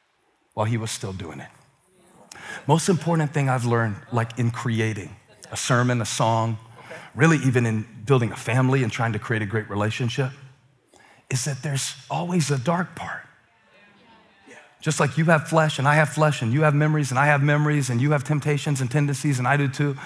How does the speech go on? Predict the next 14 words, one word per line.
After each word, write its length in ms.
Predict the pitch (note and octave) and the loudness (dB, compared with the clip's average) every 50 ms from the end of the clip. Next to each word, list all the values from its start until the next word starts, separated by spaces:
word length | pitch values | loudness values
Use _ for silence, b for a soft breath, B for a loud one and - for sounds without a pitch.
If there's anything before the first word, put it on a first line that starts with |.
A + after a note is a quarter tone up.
| B B B B B B B B B B B B B B B B B B _ _ - | B B B B B B B B B B B B B B B B B B _ _ 2
<sighs> 1300 | F#3 G3+ G3+ F#3+ F3+ F3 E3 D#3+ D#3 D3+ C#3+ C3+ C3+ C3 B2 B2 A#2 A#2 - - - - - - - - | 4 6 8 8 8 6 6 4 4 4 2 2 0 0 0 -2 -4 -4 -6 -6 -8 -8 -10 -12 -6 0
Every 300 | C#3 D3 C#3+ E3+ F3+ E3+ | 0 0 2 2 0 -2
process, 840 | - - F#3+ F#3 F3+ - - - A#2 - - - - - - - - - - _ _ _ _ _ _ _ _ _ _ _ _ | 2 4 4 4 4 0 -4 -6 -6 -6 -6 -6 -4 -6 -6 -8 -10 -18 -20 _ _ _ _ _ _ _ _ _ _ _ _
not 180 | C#3+ D#3+ F3+ - | 0 0 2 2
just 180 | G#3+ - - | 0 2 2
every 180 | F#3+ E3 D#3 D3 | 2 2 2 0
person, 420 | - - G#3 G#3 F#3 - - C3+ | 0 0 0 0 0 0 -2 -2
but 100 | B2 B2 | 2 2
every 180 | C#3 C3+ C#3 C3+ | 2 2 0 -2
process 480 | C3 - D3 D3 C#3+ - C#3 A#2 - | 0 2 2 2 2 0 -4 -4 -2
has 160 | - A2+ G2 G#2+ | -4 -4 -4 -6
a 40 | |
dark 280 | G2+ G2+ G2 F#2+ A2 - | -6 -6 -8 -10 -10 -14
part. 180 | - - - | -16 -16 -16